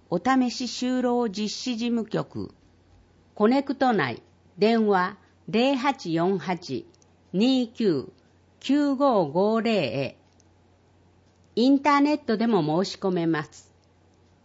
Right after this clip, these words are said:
下の二次元コードを読み込んでください。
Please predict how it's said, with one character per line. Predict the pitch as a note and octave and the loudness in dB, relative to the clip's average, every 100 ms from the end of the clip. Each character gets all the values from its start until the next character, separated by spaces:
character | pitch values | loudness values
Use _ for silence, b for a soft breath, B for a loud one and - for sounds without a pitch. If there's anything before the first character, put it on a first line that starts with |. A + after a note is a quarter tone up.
| _ | _
下 | - - C4 | -2 4 4
の | G#3 F3+ | 4 2
二 | F#3+ | 0
次 | A3 C4+ | 0 0
元 | D4 C#4+ | 0 0
コ | C#4 D4+ C4 | 0 2 2
ー | |
ド | G3 | 2
を | D#3+ | 2
読 | D3+ F#3+ | 2 0
み | B3 | 0
込 | B3+ A#3 | 0 0
ん | F3 | 0
で | C#3 | -2
く | A#2 | -4
だ | A#2 | -6
さ | C3+ D3+ | -4 -4
い。 | A2+ | -4